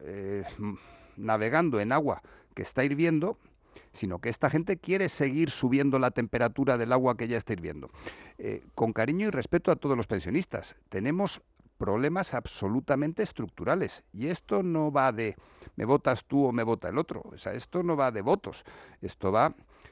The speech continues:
de adaptar, pues, lo de la inflación que comentábamos antes, la desigualdad estructural, a un nuevo entorno económico que, sinceramente, Rafa, eh, seguimos votando en papel, el Congreso sigue funcionando como el siglo dieciocho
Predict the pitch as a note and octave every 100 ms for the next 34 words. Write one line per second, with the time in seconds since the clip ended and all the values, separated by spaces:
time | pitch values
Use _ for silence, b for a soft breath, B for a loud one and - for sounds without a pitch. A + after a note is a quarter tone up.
0 | B B2 G#2+ G2 F#2+ F#2+ - D#3 D#3 -
1 | - F#2+ F#2+ F#2+ G2 G2+ F#2 C3 C#3 C#3
2 | C3 D3 D#3+ C#3+ C3+ A#2+ G2+ F#2+ F#2 G2+
3 | F2+ F#2+ A2+ C3+ D#3+ D#3 G#2+ C#3 A#2+ D2
4 | F#2+ A2 A#2 A#2 A2 A#2 A#2+ A#2+ A#2+ B2
5 | C3 E3 E3 - - - A#2 G#2+ A#2+ G2
6 | C#3 C3 - B B B _ - D#2+ -
7 | F2+ G2 B2 A2+ G#2 G#2+ A2+ C3+ - G3
8 | G#3+ - G#2 G2+ F#2+ A2+ A#2 A#2 B2+ A#2
9 | B2 A#2+ D3+ C#3+ G2 F2+ F2 - A2+ A#2
10 | A#2+ - D3 - G#3